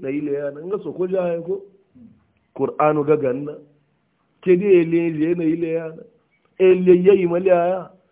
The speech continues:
Hali na ifi ba ku bai da zaka tana te. Bo, bo ci ga de jinnu na bo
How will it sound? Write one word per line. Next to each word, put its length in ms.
Hali 320
na 100
ifi 240
ba 160
ku 180
bai 160
da 220
zaka 340
tana 340
te. 200
Bo, 800
bo 320
ci 220
ga 160
de 200
jinnu 540
na 140
bo 260